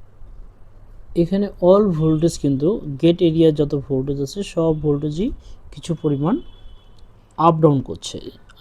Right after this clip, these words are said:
যদি ভিজিএল পজিশনে আমরা যদি দেখছি, ভিজিএল, দেখেন এটা, আহ, সিক্স ভোল্ট, সেভেন ভোল্ট, এইভাবে এটা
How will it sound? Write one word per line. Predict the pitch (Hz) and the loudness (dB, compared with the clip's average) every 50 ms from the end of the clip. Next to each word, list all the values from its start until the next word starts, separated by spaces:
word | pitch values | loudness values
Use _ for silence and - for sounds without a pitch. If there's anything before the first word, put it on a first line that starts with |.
| 147 139 | -6 -4
যদি | 143 143 147 151 139 - | -2 -2 -2 -2 -2 0
ভিজিএল | 160 160 147 170 185 185 185 | -2 0 4 6 6 6 6
পজিশনে | 175 - 175 160 165 151 156 165 160 156 | 4 0 0 0 0 0 0 0 0 0
আমরা | 151 147 143 139 | 0 0 0 0
যদি | 135 139 131 | 0 -2 -2
দেখছি, | 131 131 117 - - - - 196 277 | -2 -2 -4 -6 -8 -8 -6 -6 -6
ভিজিএল, | 320 233 170 147 135 143 135 131 131 131 120 117 117 156 226 - - - - - - - - - - - - - | -6 -6 -6 -6 -4 -4 -4 -4 -2 0 2 2 2 0 0 -4 -8 -10 -14 -16 -18 -18 -18 -18 -20 -20 -14 -10
দেখেন | 123 127 135 139 | -6 -4 -2 -2
এটা, | 139 135 143 151 | -2 -2 -2 -2
আহ, | 147 139 - - - - - - - - - 147 139 139 135 135 127 | -2 -2 -6 -10 -16 -16 -16 -18 -16 -10 -6 -4 -2 -2 -2 -2 -4
সিক্স | - - 165 160 151 147 | -4 -2 -2 -2 -2 -2
ভোল্ট, | 156 160 165 165 175 196 220 220 | 0 2 4 4 4 2 0 -4
সেভেন | - - - 151 139 127 135 131 127 | -10 -8 -6 -4 -4 -2 -2 -2 -4
ভোল্ট, | 120 117 123 113 117 120 - - | -4 -6 -8 -8 -10 -10 -10 -8
এইভাবে | - 151 151 - - 156 156 165 | -6 -6 -4 -4 -6 -6 -4 -4
এটা | 151 - 170 240 | -4 -4 -4 -6